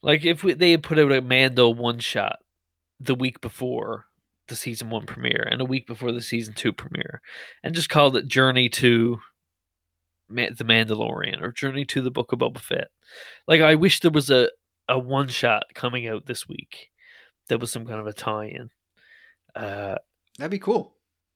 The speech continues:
Speaker 1: I, I, it just, it, it's just another instance of Lucasfilm leaving money on the table. It's like, "I wanna buy in tie-in stuff."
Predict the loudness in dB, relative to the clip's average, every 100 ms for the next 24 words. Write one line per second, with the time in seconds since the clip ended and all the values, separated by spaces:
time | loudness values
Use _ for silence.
0 | _ _ _ _ _ _ -20 -20 -12 -8
1 | -6 -4 -6 _ -2 0 0 -2 4 4
2 | 4 0 0 -2 0 0 -2 2 4 6
3 | 4 4 2 -4 -6 -8 -8 -8 -4 4
4 | 4 4 0 -10 _ _ -12 -10 -8 -8
5 | -4 -4 -2 -2 0 -2 -4 -8 -6 -6
6 | -4 -6 -2 -2 -2 -10 -20 _ -20 -20
7 | -20 -20 _ _ -6 4 4 6 4 4
8 | 2 0 0 -2 0 -2 -2 -4 -2 0
9 | 0 -2 -2 -4 -4